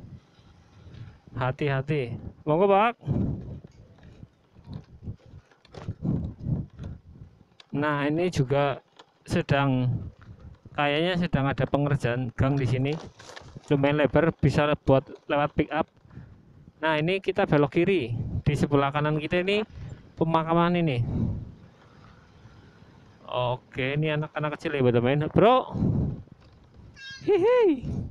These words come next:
Ya, kita belok kiri. Ini kalau ke sana kanan, tadi kita ke jalan raya, terus tembusnya ke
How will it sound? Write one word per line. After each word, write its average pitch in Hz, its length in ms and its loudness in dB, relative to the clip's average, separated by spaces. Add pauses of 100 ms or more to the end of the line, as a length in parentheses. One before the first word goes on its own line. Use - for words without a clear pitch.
(220)
Ya, 175 240 0
kita 165 260 0
belok 143 300 4
kiri. 175 320 0 (720)
Ini 247 560 2
kalau 233 320 4
ke 233 240 2
sana 254 480 2 (160)
kanan, 247 400 2
tadi 233 240 2
kita 247 400 2
ke 254 180 2 (380)
jalan 170 320 4
raya, 180 240 4
terus 233 240 2
tembusnya 196 480 4
ke 240 560 0